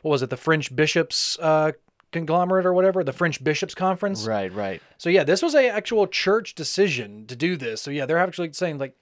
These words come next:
Speaker 1: "So are you gonna, you're gonna police the police type deal?" Type?
Speaker 2: Yeah,
Speaker 1: "Oh,
Speaker 2: uh-huh.
Speaker 1: okay, sure,
Speaker 2: Right.
Speaker 1: sure,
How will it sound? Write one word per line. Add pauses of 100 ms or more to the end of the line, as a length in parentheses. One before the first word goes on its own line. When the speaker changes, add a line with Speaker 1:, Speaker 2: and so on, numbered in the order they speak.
(140)
Speaker 1:
"So
are
you
gonna, (260)
you're
gonna
police
the
police
type
deal?"
Type?
Speaker 2:
Yeah, (260)
Speaker 1:
"Oh,
Speaker 2:
uh-huh.
Speaker 1:
okay, (140)
sure, (480)
Speaker 2:
Right.
Speaker 1:
sure,